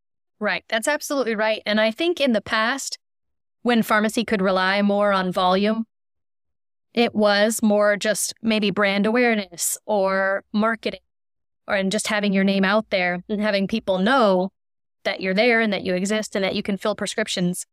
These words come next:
But now, uh, just with the reimbursement trends and the landscape, it's become so challenging. You know, even these legacy pharmacies that I work with who have been around a hundred plus years, fourth or fifth generation, that model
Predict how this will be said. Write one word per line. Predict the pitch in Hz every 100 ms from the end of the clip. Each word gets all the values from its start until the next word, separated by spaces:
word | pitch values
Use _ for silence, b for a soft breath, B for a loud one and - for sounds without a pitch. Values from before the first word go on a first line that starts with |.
| _ _ _
But | 226 -
now, | 196 208 262 220 196 180 180 _ _ _ _ - -
uh, | 180
just | 202 269
with | 247
the | 220 180 180 185
reimbursement | 226 233 202 208 - 233 202
trends | - 233 220 220 226 208
and | 175
the |
landscape, | 175 214 220 - 220 208
it's | -
become | 226 226 208
so | - - 214 220 233 226 - _ -
challenging. | 226 226 214 190 185
You | 185 214
know, | 208
even | 208
these | 269 226
legacy | 190 220 233 - 202
pharmacies | 202 214 226 190 180 185 - -
that | 196
I | 185
work | 190 202 208
with | 196 180
who | 190
have | 170
been | 208
around | 180 180 202 196
a | 175
hundred | 208 190 -
plus | 175 -
years, | 233 254 233 220 -
fourth | 208 196
or | 180
fifth | - 190
generation, | - 180 160 208 - 240 233 - _ _ _ _ _ _ _ _ _ -
that | 220 247 -
model | 208 202 208 233 277